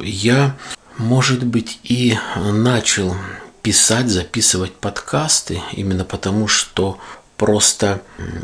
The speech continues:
есть что рассказать, написать для людей, которые вот немного родились позже, те, которые помоложе, которые, может быть, э, не знают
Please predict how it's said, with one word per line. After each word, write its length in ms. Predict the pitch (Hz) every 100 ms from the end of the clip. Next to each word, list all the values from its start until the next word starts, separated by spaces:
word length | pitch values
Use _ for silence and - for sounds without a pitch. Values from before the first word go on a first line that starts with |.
| -
есть 640 | 120 123 120 92 - - -
что 640 | - - - 110 95 85
рассказать, 800 | 90 - - 113 107 127 160 -
написать 760 | - 92 - 90 - 110 135 139 - - - -
для 320 | 107 98 98
людей, 580 | 95 98 95 127 175 175 - - -
которые 640 | - - - 101 98 92 82
вот 360 | 82 92 92 - - _ -
немного 720 | 104 101 98 98 87 87 85 - _ _ _
родились 800 | - 92 92 95 82 82 - - - _ _ _
позже, 400 | 120 143 139 101
те, 180 | - 95
которые 640 | - 90 90 85 85 85 -
помоложе, 720 | 110 92 82 98 127 117 107 - - -
которые, 420 | - 101 113 120
может 400 | 95 101 104 98
быть, 220 | 92 98 - - -
э, 40 | 92 95 92
не 340 | 90 92 104
знают 720 | 104 104 107 92 85 85 -